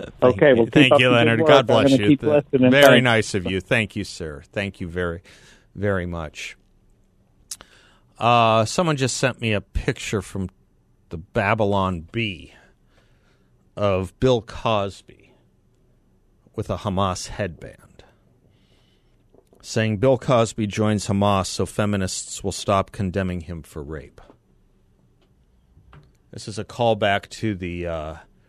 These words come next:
Speaker 2: Representative Jayapal interview with Dana Bash. Several news sources have gone to many, several of the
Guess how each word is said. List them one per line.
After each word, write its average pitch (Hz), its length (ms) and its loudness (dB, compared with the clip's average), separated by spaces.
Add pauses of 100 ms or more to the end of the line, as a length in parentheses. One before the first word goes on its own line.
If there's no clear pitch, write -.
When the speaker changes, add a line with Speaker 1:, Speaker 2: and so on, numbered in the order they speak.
(120)
Speaker 2:
Representative 95 640 -4
Jayapal 90 720 -4
interview 78 540 -14 (540)
with - 220 -18
Dana 98 300 -4
Bash. 87 640 -8 (340)
Several 156 320 0
news 117 380 -2
sources 87 580 -12
have 95 180 -10
gone 107 360 -4
to - 120 -14
many, 104 360 -6 (360)
several 107 400 -4
of 92 120 -8
the 92 100 -6